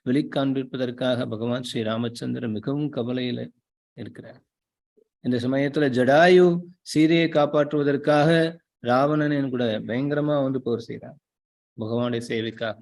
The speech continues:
தன் உயிரையே துறக்கக்கூடிய நிலைக்கு ஜடாயு வந்து போயிடுது. இப்ப ஜடாயு வந்து, அஹ், ராவணனுடைய வாள்னால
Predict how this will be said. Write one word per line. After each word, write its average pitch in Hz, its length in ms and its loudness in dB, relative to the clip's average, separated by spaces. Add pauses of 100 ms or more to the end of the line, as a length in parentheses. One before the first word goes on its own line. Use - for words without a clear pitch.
(1000)
தன் 165 120 2
உயிரையே 175 420 8
துறக்கக்கூடிய 175 580 2
நிலைக்கு 151 600 2
ஜடாயு 135 400 2
வந்து 131 560 -2 (160)
போயிடுது. 113 240 -8 (720)
இப்ப 113 280 -2
ஜடாயு 139 280 2
வந்து, 135 560 0 (260)
அஹ், 113 280 -2
ராவணனுடைய 143 800 0
வாள்னால 123 760 -2